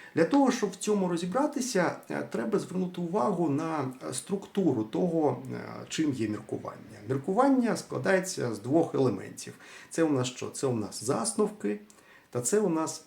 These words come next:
висновок. Е, що таке засновки? Засновки — це, е, той структурний елемент міркувань, який, е, має містити певні підстави, е, для того, щоб, е,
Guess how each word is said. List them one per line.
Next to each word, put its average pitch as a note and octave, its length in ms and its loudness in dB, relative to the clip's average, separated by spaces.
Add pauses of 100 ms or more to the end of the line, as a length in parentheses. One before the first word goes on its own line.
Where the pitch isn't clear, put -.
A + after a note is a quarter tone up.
висновок. - 800 0 (540)
Е, C#3 40 -6
що F#3+ 160 2
таке D3+ 200 2
засновки? - 600 -8
Засновки — F#3 680 0 (100)
це, C#3 440 2 (300)
е, G#2+ 140 -10 (1500)
той E3 220 4
структурний B2+ 540 -2
елемент A#2+ 400 -2
міркувань, A3+ 480 2
який, F3+ 580 -4
е, A#2+ 260 -4
має E3 300 -2
містити C#3+ 420 0
певні C#3+ 360 0
підстави, D#3 840 0 (640)
е, A2 300 -2 (240)
для A#2 160 0
того, C#3 380 2
щоб, B2+ 420 -2 (100)
е, A2 40 -10